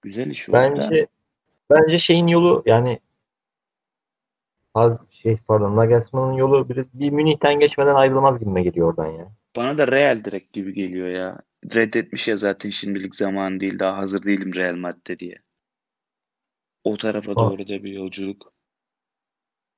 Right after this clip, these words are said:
Speaker 2: Zaten yani şu pandemi sonrası biraz böyle piyasa karışacak gibime geliyor açıkçası. Yani çünkü enteresan işler olacak.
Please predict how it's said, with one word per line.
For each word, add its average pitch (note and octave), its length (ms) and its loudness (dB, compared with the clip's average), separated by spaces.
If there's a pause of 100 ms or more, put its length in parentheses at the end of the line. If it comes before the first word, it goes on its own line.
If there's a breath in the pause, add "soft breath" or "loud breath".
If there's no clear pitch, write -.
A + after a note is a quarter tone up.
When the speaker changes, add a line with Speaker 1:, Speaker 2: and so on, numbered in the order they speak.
(720)
Speaker 2:
Zaten C3+ 220 8
yani D#3 180 6
şu D3+ 140 2
pandemi D3+ 400 4
sonrası D#3 360 2
biraz D#3 240 8
böyle D#3 220 8 (320)
piyasa D#3 340 6
karışacak D#3+ 460 4
gibime D#3+ 260 0
geliyor D#3 260 6
açıkçası. A#2 480 -2
Yani A#2 260 4
çünkü B2+ 380 0 (680)
enteresan A#2+ 520 0
işler - 440 2 (120)
olacak. B2 460 4